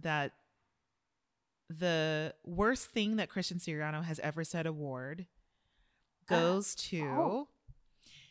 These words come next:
Speaker 1: "Hey, everybody, time for a twist."
Speaker 2: Oh, gosh.
Speaker 1: "Just kidding. Say goodbye to your models."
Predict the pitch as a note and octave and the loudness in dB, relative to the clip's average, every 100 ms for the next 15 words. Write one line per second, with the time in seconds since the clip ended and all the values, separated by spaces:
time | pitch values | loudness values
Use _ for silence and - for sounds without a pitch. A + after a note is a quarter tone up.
0 | _ _ - G#4 G#4 F#4+ F#4+ F4+ D#4 C4+ | _ _ -2 6 8 8 6 2 4 4
1 | C#4+ E4 F4 - D#4+ D4 D4 D4 D4+ - | 2 -4 -8 0 2 2 2 0 0 -2
2 | E4 G#3 - - - _ _ _ _ _ | 0 2 0 -8 -12 _ _ _ _ _
3 | - G3 A3 G3+ F3 F#3 E3 E3+ - - | 8 12 12 12 10 8 10 8 4 4
4 | F4 E4+ - D#4+ B3+ B3 A#3+ A#3+ - A3+ | 8 8 6 8 10 10 6 0 4 6
5 | A3 A#3 C4+ E4 F4+ F#4+ F#4 D4 C#4 C#4 | 10 10 10 8 8 10 10 12 12 10
6 | C4 | 4